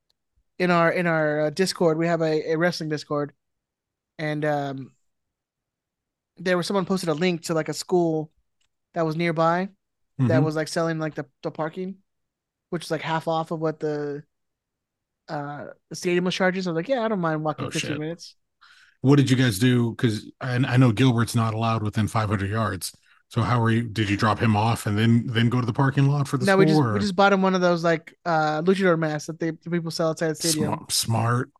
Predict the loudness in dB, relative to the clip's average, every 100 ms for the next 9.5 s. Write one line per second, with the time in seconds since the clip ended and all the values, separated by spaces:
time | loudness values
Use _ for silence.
0 | -12 -6 -2 0 2 2 2 2 2 2
1 | 2 -2 -2 -2 -2 -4 -6 -4 0 2
2 | 2 0 0 -2 -2 -6 -8 _ _ _
3 | _ -14 -2 0 2 2 2 2 0 -4
4 | -10 -4 -4 -4 -6 -6 -8 -10 _ -20
5 | -14 -16 -16 -20 -20 -20 _ -20 -18 -18
6 | -20 _ _ _ _ _ _ _ 0 4
7 | 4 4 4 4 4 0 2 2 2 2
8 | 2 4 0 0 -2 0 2 0 0 -2
9 | 0 -2 0 -2 -2